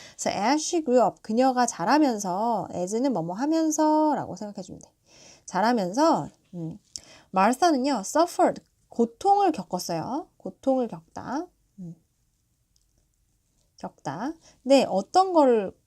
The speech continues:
고통을 겪었냐면 disturbing, 어, epileptic seizures가 나왔죠. 이제 seizures는요, 간질 발작,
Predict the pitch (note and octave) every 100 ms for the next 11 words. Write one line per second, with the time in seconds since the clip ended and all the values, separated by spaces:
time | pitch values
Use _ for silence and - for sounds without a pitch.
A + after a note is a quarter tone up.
0 | _ - - B3 G3+ - F3+ E3 G#3+ D#4
1 | G#3+ F3 A3+ B3 - A3+ A#3 F4 G#4 _
2 | - - _ - F3 D#3 D3 F3+ - G3
3 | A3 - F#4 F#4+ F4+ - _ - D#4 D4+
4 | D4 - _ _ - - E4+ E4+ D4+ A#3+
5 | - F3+ C3 D#3 D4+ C#4 - - F#3 D#4+
6 | F4+ F#4+ F#4 - A3 G3 F3+ G#3+ A3+ F#3
7 | G3+ G#3+ C#4 F4+ F#4+ - F#3+ F#3+ - A3+
8 | -